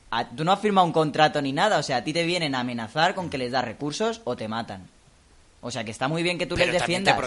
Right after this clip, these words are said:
Speaker 2: protegen.
Speaker 1: pero el día de mañana, cuando no tengas para darles, te van a matar. O sea, que tú les estás comprando.
Speaker 2: No,
Speaker 1: Sí,
Speaker 2: no te
Speaker 1: estás
Speaker 2: van a
Speaker 1: comprando
Speaker 2: matar.
Speaker 1: sus servicios.
Speaker 2: Te van a ace-,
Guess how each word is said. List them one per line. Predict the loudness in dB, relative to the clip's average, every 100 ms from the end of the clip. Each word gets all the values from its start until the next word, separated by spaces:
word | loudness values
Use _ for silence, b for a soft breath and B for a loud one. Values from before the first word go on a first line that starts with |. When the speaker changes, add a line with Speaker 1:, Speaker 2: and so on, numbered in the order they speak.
| 0
Speaker 2:
protegen. | 2 2
Speaker 1:
pero | 0 0
el | 0
día | 0
de | 0
mañana, | -2 -2 -2 -2
cuando | -4
no | -6 -6
tengas | -4 -2
para | 0 0
darles, | 0 -2 -4
te | -4
van | -4
a | -2
matar. | -2 0 -2
O |
sea, | -2
que | -8
tú | -4 -4
les | -4
estás | -4 -4 -4
comprando. | -4 -2 0 0 -2
Speaker 2:
No, | -4 -4 -8 -8
Speaker 1:
Sí, | -2 -2 -2 -8
Speaker 2:
no | -8
te |
Speaker 1:
estás | -2 2
Speaker 2:
van | 4
a |
Speaker 1:
comprando | 4 4 6
Speaker 2:
matar. | 6
Speaker 1:
sus | 4 -2
servicios. | -4 -4 -6 0
Speaker 2:
Te | 2
van | 6 6 4
a |
ace-, | 2 -2 -4